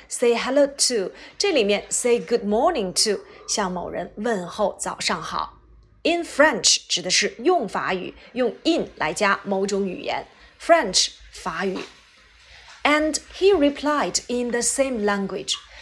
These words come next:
他用相同的语言来回答我。Reply原型R E P L Y，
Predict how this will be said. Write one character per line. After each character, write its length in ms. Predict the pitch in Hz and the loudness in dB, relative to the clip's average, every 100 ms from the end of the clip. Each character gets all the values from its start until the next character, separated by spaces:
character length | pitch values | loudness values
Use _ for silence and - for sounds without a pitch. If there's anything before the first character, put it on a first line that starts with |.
| - | -2
他 80 | 339 | 4
用 180 | 349 311 | 4 4
相 300 | - 392 392 | 2 2 0
同 140 | 311 | 0
的 100 | 233 | 2
语 240 | 233 185 175 | 2 0 -4
言 260 | 170 185 - | -2 -2 -2
来 260 | 196 190 226 | -2 0 -2
回 280 | - 196 | -4 -2
答 180 | 202 170 | 0 0
我。 260 | 190 165 - - - - | 0 -2 -6 -10 -20 -14
Reply 720 | - 294 294 269 269 240 156 - | 0 0 0 0 2 2 0 -2
原 300 | 190 208 240 | 4 4 4
型 340 | - 185 180 - | 0 0 -6 -2
R 300 | 226 262 302 | 2 6 6
E 240 | 214 262 262 | 4 -2 -4
P 340 | - 247 240 | -6 -8 -6
L 220 | - 202 202 | -2 0 0
Y， 400 | 190 196 151 | 0 0 -2